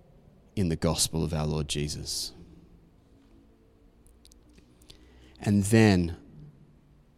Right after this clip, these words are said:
loving Father, please help us to walk and stumble and to fly together in the unity of the gospel.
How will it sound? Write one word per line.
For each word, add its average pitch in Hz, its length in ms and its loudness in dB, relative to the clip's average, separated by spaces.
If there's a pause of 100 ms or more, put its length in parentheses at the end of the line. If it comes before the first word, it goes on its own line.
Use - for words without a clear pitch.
(160)
loving 104 360 6
Father, 82 520 -4 (580)
please 104 300 2
help 87 280 0
us - 500 -4 (500)
to 92 100 0
walk 95 500 4 (220)
and - 140 -8
stumble 92 720 2
and 80 100 -6
to - 80 -10
fly 90 640 2 (320)
together 90 580 -2 (3000)
in 87 140 -4
the 82 100 0
unity 80 400 0
of 78 100 -6
the - 80 -10
gospel. - 520 -10